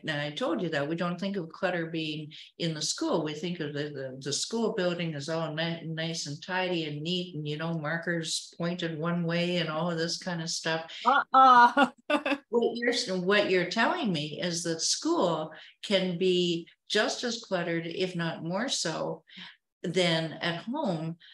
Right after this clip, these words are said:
Speaker 1: But if the teacher is too busy with, what did you say, thirty kids, uh, some of whom just were falling through the cracks, then the, the teacher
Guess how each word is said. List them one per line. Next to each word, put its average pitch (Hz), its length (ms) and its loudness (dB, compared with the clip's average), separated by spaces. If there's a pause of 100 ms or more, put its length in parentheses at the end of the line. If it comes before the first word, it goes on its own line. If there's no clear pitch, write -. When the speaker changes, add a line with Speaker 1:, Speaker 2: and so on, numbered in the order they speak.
(140)
Speaker 1:
But 160 480 -2
if 170 140 -4
the 170 80 -8
teacher 208 480 -4
is 170 200 -6
too 226 220 -4
busy 196 320 0
with, 170 340 -2
what 180 140 -2
did 180 140 -4
you 185 100 0
say, 185 380 -2
thirty 185 320 -2
kids, - 580 -6 (320)
uh, 165 520 -2 (500)
some 180 320 2
of 175 100 -2
whom 180 340 0
just 165 300 -4
were 156 240 -6
falling 175 380 -2
through 175 240 -2
the 170 80 -8
cracks, 220 640 -4 (320)
then 170 520 0 (180)
the, 156 400 -2 (100)
the 160 220 -2
teacher 185 640 0